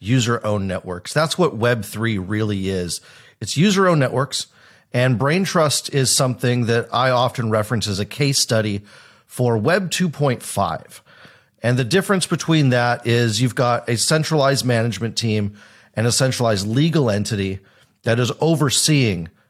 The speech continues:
a user-controlled network. So it's kind of a bridge from the traditional corporation model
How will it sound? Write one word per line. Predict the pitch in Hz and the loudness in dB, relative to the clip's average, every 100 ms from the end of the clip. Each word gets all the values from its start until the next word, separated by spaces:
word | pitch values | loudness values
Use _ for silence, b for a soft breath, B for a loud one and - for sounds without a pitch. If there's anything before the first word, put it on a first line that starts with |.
| _ | _
a | 110 | -2
user-controlled | 107 117 107 107 107 101 - _ - 110 - 107 90 | 0 2 2 0 -2 -4 -12 _ -6 -4 -2 -2 -2
network. | 98 80 78 - - b b b | -6 -8 -12 -16 -20 b b b
So | - 131 117 | -4 0 0
it's | - | 0
kind | - 170 | 0 0
of | 165 | 2
a | |
bridge | 127 104 123 147 139 117 110 - b - | 0 0 2 2 2 0 -2 -6 b -6
from | 123 | -2
the | 120 | -2
traditional | - 127 120 135 | 0 -2 0 -2
corporation | 123 131 120 117 110 120 113 | 0 -2 0 0 0 -2 0
model | 104 101 104 98 | 2 2 0 -2